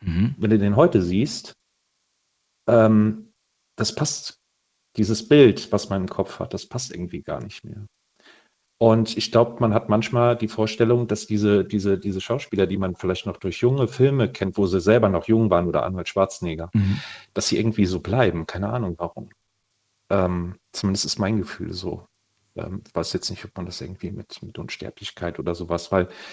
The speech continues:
Speaker 2: auch wenn sie sterben, die Filme leben ja weiter und damit ja eigentlich auch die Künstler irgendwo,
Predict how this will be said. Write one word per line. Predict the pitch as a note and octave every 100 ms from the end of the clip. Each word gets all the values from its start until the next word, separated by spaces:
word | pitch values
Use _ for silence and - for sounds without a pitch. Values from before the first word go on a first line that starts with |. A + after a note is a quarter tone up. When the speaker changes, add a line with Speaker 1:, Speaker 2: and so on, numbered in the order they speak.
| - - - -
Speaker 2:
auch | G2
wenn | A2 G#2
sie | G#2+
sterben, | - G2+ A2 A2+
die | G2+
Filme | - A2 G#2+
leben | G#2 G#2+ G2
ja | F#2+ F2+
weiter | G#2 G#2+ F#2+
und | F2 F2+
damit | F2+ G2+ -
ja | F#2+
eigentlich | F#2 G#2 - G2 -
auch | F#2+
die | -
Künstler | - A#2+ A#2+ - - -
irgendwo, | - G2 - - G2+